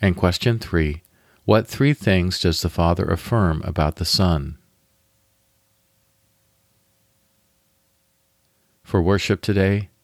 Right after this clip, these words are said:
Consider what we receive when we entrust our lives to Jesus. The heavens are open to us. The Spirit is given to live in and with us.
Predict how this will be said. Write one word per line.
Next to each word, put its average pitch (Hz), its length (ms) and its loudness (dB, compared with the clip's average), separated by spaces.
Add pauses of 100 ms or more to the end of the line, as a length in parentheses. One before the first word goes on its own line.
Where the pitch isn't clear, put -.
(360)
Consider 113 460 2
what 131 200 2
we 120 160 4
receive 92 520 2
when 95 160 0
we 95 120 4
entrust 87 460 0
our 90 80 4
lives 76 340 2
to 87 120 -4
Jesus. 78 640 -4 (680)
The 95 100 2
heavens 87 420 2
are 92 140 4
open 87 280 2
to - 180 -2
us. - 340 -4 (600)
The 92 120 2
Spirit - 480 2
is 92 160 0
given 98 320 2
to 90 120 -2
live 92 320 2
in 92 460 0
and 80 180 -2
with 95 200 0
us. 67 400 -4